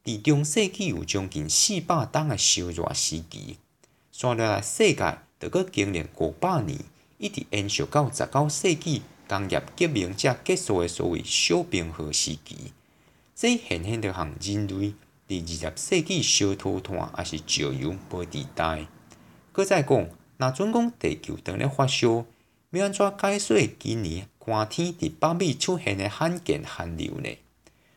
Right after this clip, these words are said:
两边的政治人物通常会提出对家己有利的研究数据辩护，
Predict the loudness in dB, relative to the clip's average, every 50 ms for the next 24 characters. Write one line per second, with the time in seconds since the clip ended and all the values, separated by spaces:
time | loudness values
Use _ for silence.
0 | _ _ _ _ 0 0 0 2 2 0 0 2 2 0 0 4 2 4 4 4
1 | 0 0 -4 -4 -4 -2 -2 -2 0 2 0 0 0 -4 -14 _ _ _ _ -8
2 | -6 -6 -4 -2 -2 -2 -2 0 -2 -2 -4 -6 -4 -2 -2 -2 0 0 -2 -2
3 | 0 0 -2 -2 -2 -2 -2 -4 -4 -2 -2 -2 -2 -2 -2 0 0 2 2 2
4 | 0 2 2 2 2 2 2 2 0 0 0 0 0 0 2 0 2 4 4 4
5 | 4 2 -6 -8 -8 -6 -6 -6 -6 -6 -12 -8 -4 -4 -2 -2 -4